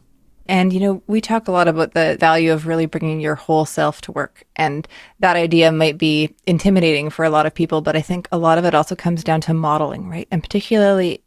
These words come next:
in leadership in a team. If leadership are modeling that, you know, having those conversations about things you're doing outside of work are, are important, that there's value there, that people really want to know what your interests are, that it's okay if your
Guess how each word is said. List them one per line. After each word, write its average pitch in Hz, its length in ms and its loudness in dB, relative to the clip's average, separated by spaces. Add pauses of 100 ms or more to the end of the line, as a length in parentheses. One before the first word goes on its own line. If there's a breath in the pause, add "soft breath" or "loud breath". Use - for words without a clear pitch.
(160)
in 165 160 0
leadership 175 500 0
in 151 80 -4
a 151 60 -6
team. - 300 -8 (100)
If 170 180 -2
leadership 208 480 0
are 180 40 -2
modeling 165 480 2
that, 156 200 -2
you 160 100 -8
know, 151 200 -8 (560 loud breath)
having 185 360 2
those 170 220 2
conversations 175 720 0
about 160 300 0 (220)
things 196 260 2
you're 175 60 4
doing 170 200 2
outside - 280 0
of 160 80 -2
work 170 220 0
are, 165 180 0
are 165 120 4
important, 165 680 -4
that 196 120 -4
there's 165 140 0
value 160 380 2
there, 165 280 -2 (240 loud breath)
that 185 120 -4
people 180 200 2
really 175 200 4
want 175 180 2
to 175 60 -2
know 170 140 2
what 165 140 0
your 175 220 2
interests 202 440 2
are, 147 280 0
that 147 320 0 (340 loud breath)
it's 165 180 0
okay 185 400 2
if 160 340 2
your 160 260 4